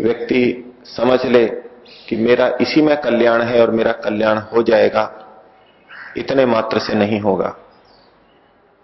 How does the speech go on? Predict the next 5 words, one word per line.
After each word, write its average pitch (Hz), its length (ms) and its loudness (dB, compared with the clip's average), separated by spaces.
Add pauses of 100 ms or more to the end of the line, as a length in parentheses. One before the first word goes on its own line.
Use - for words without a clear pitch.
(800)
अध्यात्म 160 540 0
के 170 140 -4
प्रवचनों 156 540 2
में 156 160 2
तो - 360 -2